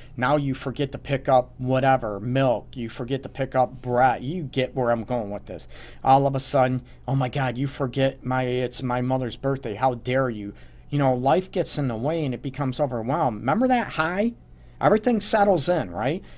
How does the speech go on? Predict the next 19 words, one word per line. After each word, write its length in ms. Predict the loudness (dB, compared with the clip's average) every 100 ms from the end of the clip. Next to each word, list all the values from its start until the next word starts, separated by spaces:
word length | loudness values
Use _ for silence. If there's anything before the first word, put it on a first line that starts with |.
| -6
It's 160 | -6
funny 240 | 0 0 2
how 160 | 0
we're 120 | 0 0
so 280 | 2 2
tuned 480 | 2 -2 0 2 2
in 320 | 2 0 -4 -10 -18 -18 -4
to 200 | 2 4
that 180 | 2
one 220 | 2 0 0
person 520 | 0 -2 0 -4 -2
and 120 | 0
everything 460 | 0 0 -2 -2 0
is 200 | -2 -2
sort 260 | -2 0
of 80 | 0
ignored 420 | 0 0 0 0
around 440 | 0 0 2 0 -2
us. 280 | -6 -10